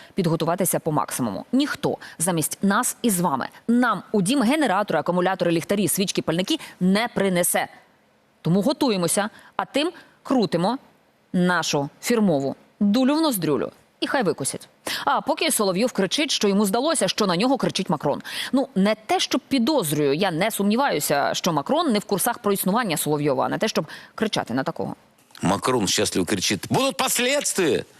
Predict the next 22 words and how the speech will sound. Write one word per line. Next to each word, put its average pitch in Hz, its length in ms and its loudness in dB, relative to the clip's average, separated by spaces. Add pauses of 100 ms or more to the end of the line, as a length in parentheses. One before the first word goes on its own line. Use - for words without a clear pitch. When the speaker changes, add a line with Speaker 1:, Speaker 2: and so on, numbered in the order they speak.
(240)
Speaker 2:
Для 80 160 0
кого? 85 360 0 (1600)
Хто - 220 -2
кричить? - 440 -2 (1080)
Ничтожный 98 580 0
п-, - 140 -2 (440)
без - 160 -6
правительства, 104 640 -4
без 73 240 -4
всего, 120 360 -2
которого 95 340 -2
в 82 60 -2
семье 107 280 -2
жена 117 320 -2
бьет? 90 340 -6 (840)
От 92 160 -4
тебя, 147 260 -2
что - 140 -4
ли, 101 60 -4
будут 82 180 -4
последствия? - 720 -6
Что? - 320 -4